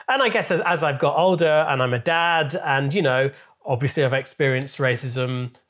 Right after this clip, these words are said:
I'm fortunate enough, I wouldn't say that I've experienced it as much as some people. And, you know, where I grew up, it was very sort of multicultural and, you know,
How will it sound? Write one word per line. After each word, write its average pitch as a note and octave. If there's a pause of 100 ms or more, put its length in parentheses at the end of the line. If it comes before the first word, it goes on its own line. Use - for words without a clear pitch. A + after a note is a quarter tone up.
(140)
I'm G#3+
fortunate E3+
enough, C#3
I C#3+
wouldn't D3
say C3+
that C3+
I've C#3
experienced C#3
it C3
as C#3+
much C#3+
as -
some C#3+
people. C3+
And, G#3+
you G3
know, B2+
where C3+
I C3
grew C3+
up, C#3+
it C3+
was B2
very B2
sort C3
of B2 (140)
multicultural D#3
and, C3+
you D3
know, B2